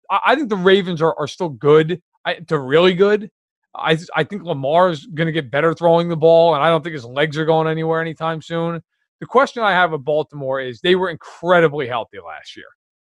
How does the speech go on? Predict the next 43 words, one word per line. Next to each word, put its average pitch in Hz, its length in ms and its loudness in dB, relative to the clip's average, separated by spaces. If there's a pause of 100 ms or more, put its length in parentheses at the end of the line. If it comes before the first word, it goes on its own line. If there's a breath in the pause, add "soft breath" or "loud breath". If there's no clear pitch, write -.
(260)
Does, 160 180 -4
does 160 260 -6
that 196 260 2
kind 185 260 -2
of 156 100 -6
regress 156 340 0
to 156 100 -16
the 147 60 -12
mean? 147 340 -8 (320)
It - 180 -14
typically 175 400 -4
does 147 280 -2
in 151 60 -12
the 147 100 -8
N 139 100 -8
F - 160 -14
L. 123 320 -6 (460)
I, 160 220 -2
I 170 120 4
love 170 280 2
Jackson's 175 400 0
athleticism, 151 640 -4
but 139 180 -14
teams 214 220 -2
are 185 60 -4
gonna 175 160 -2
make 160 200 0
him 151 100 -12
beat 151 240 -10
you 156 100 -4
outside 135 340 -4
the 120 60 -18
numbers 117 400 -14
more 165 260 4
and 165 80 -2
more 151 220 -2
as 117 80 -12
his, 123 140 -14 (120)
as 131 160 -8
his 123 120 -14
career 127 280 -8
goes 117 220 -10
on. 113 280 -10